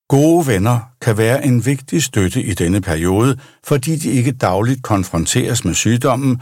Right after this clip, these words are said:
og de medfølgende konflikter og problemer. Der findes også selvhjælpsgrupper for pårørende til M S-patienter,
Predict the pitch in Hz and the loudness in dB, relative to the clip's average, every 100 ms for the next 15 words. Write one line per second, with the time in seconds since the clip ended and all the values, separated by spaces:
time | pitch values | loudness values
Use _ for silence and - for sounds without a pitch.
0 | - - 139 120 107 113 - 127 113 107 | -4 -2 2 2 2 0 0 -2 0 0
1 | 110 85 82 - 123 123 139 120 - 92 | -2 -4 -4 -2 -2 -2 -4 -2 -4 -4
2 | - 92 - - _ _ _ _ _ 143 | -2 -2 -2 -4 _ _ _ _ _ -2
3 | 127 160 175 - 127 123 147 - - 117 | 0 2 2 2 2 2 0 -4 -2 0
4 | 123 135 127 - - 127 123 120 120 _ | 2 0 -2 -6 0 0 2 -2 -6 _
5 | - - - 98 110 131 98 113 104 - | -10 -8 0 0 2 0 0 0 0 -2
6 | 92 92 92 120 - 120 120 92 101 | -2 -2 0 -2 0 0 0 -2 -2